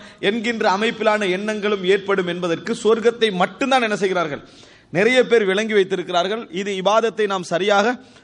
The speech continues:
புரிந்து கொண்ட ஒரு விஷயம் அல்ல. அன்புள்ள சகோதரர்களே, நாம் உண்மையிலேயே இறைவனை மஹப்பத் வைத்திருந்தால், இறைவனை நேசம் வைத்திருந்தால், இறைவனை விரும்பி இருந்தால்,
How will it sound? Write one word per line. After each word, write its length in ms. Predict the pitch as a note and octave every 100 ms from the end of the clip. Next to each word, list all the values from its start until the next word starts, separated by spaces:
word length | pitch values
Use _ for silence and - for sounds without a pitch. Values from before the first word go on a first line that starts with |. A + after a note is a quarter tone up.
| _ _
புரிந்து 380 | F#3+ A3+ A#3
கொண்ட 200 | G3+ G3+ G#3+
ஒரு 160 | F3+ E3+
விஷயம் 360 | D3 F#3 F#3
அல்ல. 260 | C#3+ D3 A2+ - _ _ _ _ _ -
அன்புள்ள 320 | G#3+ B3 A3+
சகோதரர்களே, 580 | F#3 F3 G3 E3+ C#3 A2+ - _ _ _ _ D3+
நாம் 320 | G3 G#3+ A#3+ - - _ _ -
உண்மையிலேயே 680 | G#3+ B3+ C4+ B3+ B3 B3+ A3+
இறைவனை 440 | G3+ A3+ A#3+ A#3+ A3+
மஹப்பத் 500 | F3+ G#3 F#3+ A3+ G3+
வைத்திருந்தால், 460 | F3+ E3+ C#3+ - - - - _ _ _ _ _
இறைவனை 420 | F3 B3 B3+ B3+ G#3+
நேசம் 380 | G#3+ A3+ A3+
வைத்திருந்தால், 500 | G3+ D#3 E3+ C#3+ A#2+ - _ _ _ _ D#3+
இறைவனை 440 | A3+ C4+ B3+ B3+
விரும்பி 360 | G#3 A3+ A#3+ A#3
இருந்தால், 400 | G3 F#3 F3